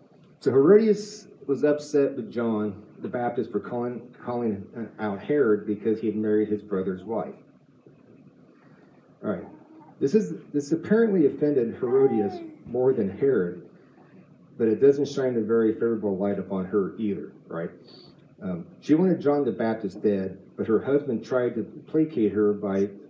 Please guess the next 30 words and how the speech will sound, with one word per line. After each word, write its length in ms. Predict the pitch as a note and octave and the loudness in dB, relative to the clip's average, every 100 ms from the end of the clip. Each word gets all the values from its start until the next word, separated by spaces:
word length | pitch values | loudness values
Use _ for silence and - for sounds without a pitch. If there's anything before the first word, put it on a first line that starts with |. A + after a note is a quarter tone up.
| - - | -20 -8
by 160 | G2 | -6
throwing 340 | - A#2 A#2 G#2+ | -2 0 0 0
John 320 | G#2+ G2 G2 | -2 -2 -2
in 100 | F#2 | -4
prison 460 | - D3 - E2 F2+ | 0 0 0 -6 -10
because 300 | G#2 G2 F#2 | -10 -6 -6
he 80 | G2 | -4
had 240 | F2+ F2 - | -6 -8 -10
a 60 | |
lot 100 | E2+ | -12
of 60 | - | -12
respect 400 | - - C3+ - | -12 -8 -8 -8
for 140 | - | -12
him. 160 | - - - _ - - - - - - - - _ _ - - | -12 -14 -20 _ -18 -12 -12 -14 -20 -20 -20 -20 _ _ -16 -4
But 100 | G#2+ | 2
her 140 | D3 | 2
grudge 420 | - C3 D3+ D3+ | 4 4 4 2
went 160 | C3+ G2+ | -4 -4
much 380 | A#2+ C3 C3 - | 0 0 -2 -8
deeper 360 | C3 C3+ A#2+ | -6 -4 -4
than, 440 | G#2+ G2 G2 F#2+ - - - - - | -2 0 -2 -4 -14 -20 -20 -20 -6
than, 380 | A2 F#2+ F#2 - | -4 -2 -6 -6
than 140 | G#2+ | -6
a 40 | F#2+ | -4
simple 360 | - C3+ A#2+ | -4 -2 -2
imprisonment. 720 | G2+ - C#3+ C3 G#2+ G2+ G2+ - | -2 0 0 0 -2 -4 -8 -18
She 180 | - B2+ | -8 -4
wanted 260 | A#2 G#2+ | -2 -2
his 160 | G2 F#2+ | -4 -6
life. 380 | F2+ D2+ - | -8 -8 -12